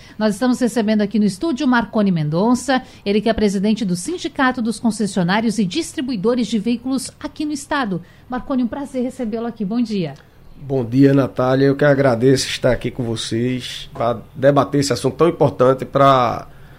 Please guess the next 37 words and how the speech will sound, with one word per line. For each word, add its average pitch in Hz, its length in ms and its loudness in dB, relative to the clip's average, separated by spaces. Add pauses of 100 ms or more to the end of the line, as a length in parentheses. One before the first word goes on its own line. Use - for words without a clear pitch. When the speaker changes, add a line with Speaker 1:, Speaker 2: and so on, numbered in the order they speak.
(160)
Speaker 2:
né, 92 140 0
pros - 240 -8
consumidores, 117 760 -2
né? 147 140 -2 (220)
Que - 80 -6
é 127 40 0
a 127 80 2
Speaker 1:
Verdade. - 120 -4
Speaker 2:
compra 135 180 4
de 135 60 4
um 131 60 4
automóvel, 139 680 2 (100)
né? 127 120 0
Que 139 80 -2
a 131 40 0
gente 135 200 -2
sabe, 127 480 -2
após 147 520 2
o, 135 140 -4 (420)
o 170 120 6
imóvel, 160 580 8 (220)
é - 80 -2
o 131 40 -2
segundo 147 360 2
bem 135 180 2
mais, 151 320 0 (840)
vamos 135 180 2
dizer 135 100 4
assim, 127 440 0
caro, 127 520 0 (600)
é, 110 800 0
do 113 140 -6
ser 143 220 2
humano, 117 280 0
é 131 80 2
o 127 140 -2
automóvel. 123 520 -4